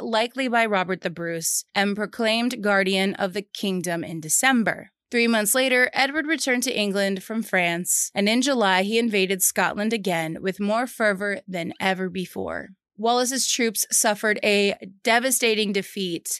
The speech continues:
in the Battle of Falkirk on July twenty-second, twelve ninety-eight. His military reputation destroyed in an instant, and he would resign his guardianship as a result. The loss wasn't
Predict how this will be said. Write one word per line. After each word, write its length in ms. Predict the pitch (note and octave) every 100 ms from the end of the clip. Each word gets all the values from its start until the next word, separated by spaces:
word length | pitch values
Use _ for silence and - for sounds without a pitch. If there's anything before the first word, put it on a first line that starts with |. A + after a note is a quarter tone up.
| -
in 100 | G#3
the 100 | G#3
Battle 540 | E3+ G3 G3+ A3+ A3+ -
of 160 | A3 F#3+
Falkirk 720 | - G#3 G3+ G3+ G3 E3+ - -
on 160 | F3+
July 320 | F3 F#3 F#3+
twenty-second, 840 | G3+ A#3 A3 A3 - F#3 G3 F#3 -
twelve 260 | F3+ F3+ E3
ninety-eight. 800 | E3+ D#3+ E3+ F3 E3+ - - -
His 240 | - G#3 F#3+
military 500 | A3 A#3 A3+ A#3 A3+
reputation 800 | A3 G#3 G#3 G#3+ G3 - G3 -
destroyed 680 | F#3 F3 - G#3 G#3 G#3+ G#3+
in 180 | - G#3+
an 160 | G3+ -
instant, 720 | A3+ G#3 F#3+ F3+ E3+ E3 -
and 160 | - G3+
he 120 | A3
would 160 | G#3 G#3+
resign 340 | G#3+ A3 G3
his 160 | G#3 G3
guardianship 720 | G3+ F#3 F3+ F3+ F#3 F#3 E3+
as 200 | - D#3+
a 60 |
result. 800 | D#3 D#3+ F3 D#3+ - - - - -
The 100 | C4+
loss 420 | C4 C#4 D#4 -
wasn't 500 | C#4 C4+ B3+ B3 A3+